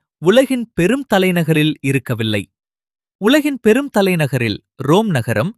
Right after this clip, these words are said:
சிங்காசனத்தில் அமர்ந்திருந்த அகந்தைமிக்க மதத் தலைமையைப் போல் அது இருக்கவில்லை.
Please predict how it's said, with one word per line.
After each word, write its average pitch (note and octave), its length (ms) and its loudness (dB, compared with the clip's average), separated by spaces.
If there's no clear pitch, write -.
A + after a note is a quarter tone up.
சிங்காசனத்தில் A#3 840 0
அமர்ந்திருந்த F3+ 600 0
அகந்தைமிக்க A3+ 760 0
மதத் F3 300 2
தலைமையைப் F3 560 0
போல் D#3 280 2
அது C3 260 -2
இருக்கவில்லை. A2 580 0